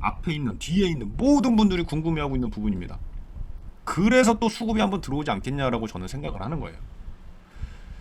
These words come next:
회사 자체의 기본적인 가치, 평가 이거보다는 지금 우리는 주가가 오르느냐 내리느냐 이게 더 중요하잖아요. 그죠?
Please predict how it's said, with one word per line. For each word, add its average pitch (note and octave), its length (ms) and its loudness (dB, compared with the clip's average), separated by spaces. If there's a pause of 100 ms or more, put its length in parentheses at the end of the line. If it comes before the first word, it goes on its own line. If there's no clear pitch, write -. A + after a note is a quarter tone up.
(260)
회사 A3+ 300 8
자체의 E3+ 420 4
기본적인 C#3+ 580 -2
가치, - 540 -8
평가 F3+ 380 0
이거보다는 A#2+ 800 0
지금 B2 260 0
우리는 F3 260 4
주가가 E3+ 400 0
오르느냐 G3+ 720 4
내리느냐 A#2 680 0 (140)
이게 F3 200 2
더 G3 100 4
중요하잖아요. B2+ 640 2
그죠? G#2 320 -2